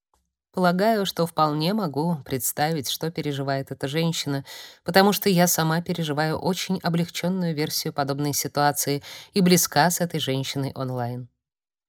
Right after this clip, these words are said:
Повторю, что должна выразить несогласие, когда читаю в Д С М, что электронные средства массовой информации не могут стать причиной П Т С Р. Мы все связаны друг с другом.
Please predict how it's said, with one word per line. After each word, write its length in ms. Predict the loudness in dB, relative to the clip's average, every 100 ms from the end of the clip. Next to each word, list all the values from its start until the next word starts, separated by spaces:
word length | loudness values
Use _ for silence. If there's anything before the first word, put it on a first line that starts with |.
| _ _ -4
Повторю, 460 | -2 2 2 2
что 160 | 0 0
должна 420 | 2 2 0 -2
выразить 480 | 0 -2 -2 -4 -2
несогласие, 760 | 0 2 0 0 -2 -2 -4 -4
когда 280 | -6 -6
читаю 540 | -6 -6 -4 -2 -2 -4 _ _
в 140 | -4 -2
Д 280 | 2 2 2
С 300 | 0 0 0
М, 340 | 2 2 2 -2 _
что 260 | -10 -2 0
электронные 600 | -2 -4 -4 -2 -2 -2
средства 420 | -2 -2 -2 -2
массовой 380 | -2 -2 -2 -4
информации 720 | 0 0 0 -2 -2 -2 -4 -8 -20 -2
не 180 | 4 6
могут 420 | 6 4 2 0
стать 380 | -4 -2 -2 -2
причиной 460 | -6 -6 -4 -2 -4
П 120 | -8
Т 200 | -6 -4
С 160 | -2
Р. 180 | -4 -8 _ _ _ -20 -18 -14 2
Мы 180 | 6 6
все 300 | 6 4 4
связаны 580 | 2 2 2 2 -2 -2
друг 320 | -2 -2 -4
с 40 |
другом. 460 | -4 -4 -2 -6